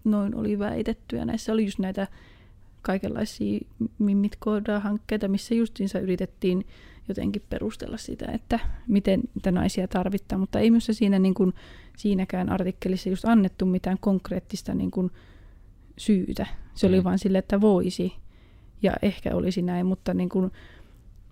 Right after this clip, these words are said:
Speaker 1: siinäkin oli just jotakin, että jos olisi joku naisille suunnattu, niin kuin, applikaatio, niin naisen olisi helpompi koodata se. Niin emme kyllä ymmärrä, että mi-, millä perusteella muka se, että, niin kuin, on koodari nainen, niin sitä applikaatiosta sillä tavalla tulisi parempi.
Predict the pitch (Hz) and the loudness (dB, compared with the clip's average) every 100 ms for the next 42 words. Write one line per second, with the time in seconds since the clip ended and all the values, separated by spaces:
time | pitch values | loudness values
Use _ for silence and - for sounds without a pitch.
0 | - - - - 208 185 190 - 185 180 | -20 -20 -8 2 2 2 0 0 2 0
1 | - - 180 175 180 - 175 - - - | -2 -4 -4 -2 -2 -2 -4 -4 -4 -2
2 | 180 - - 190 180 185 175 - 180 180 | -2 -2 2 4 4 0 -2 -4 -2 -2
3 | 180 - 180 - - - 196 196 185 226 | -4 -4 -4 -4 -10 -6 -4 -2 -2 0
4 | - 185 - 160 - 190 - - 202 185 | 0 0 -2 -6 -4 -2 -2 -2 0 0
5 | 185 - 190 - 185 190 185 185 - - | -2 -4 -6 -4 -4 -2 -4 -4 -6 -4
6 | 214 202 - 208 - - - - - - | -4 -4 -4 -4 -4 -8 -20 -20 -16 -6
7 | - 185 190 180 190 - 175 175 185 180 | 0 2 2 2 2 4 4 2 -2 -4
8 | 180 - - - - 175 190 202 208 202 | -4 -4 -8 -10 -4 -2 -2 0 0 0
9 | 185 - 185 190 - - 202 196 196 220 | -4 -2 -2 -2 -6 -8 -4 0 0 0
10 | 202 208 185 185 - - 185 196 185 202 | 0 0 0 -2 -4 -2 -2 -2 -4 -2
11 | 180 190 180 185 185 190 185 190 196 185 | -2 0 -2 -2 0 2 2 0 -2 -4
12 | - 180 - 180 - 196 196 202 202 190 | -6 -8 -6 -6 -6 -6 -4 -2 -2 -2
13 | - 202 214 202 202 - 196 - 196 214 | -4 -4 -4 -4 -4 -2 -2 0 0 0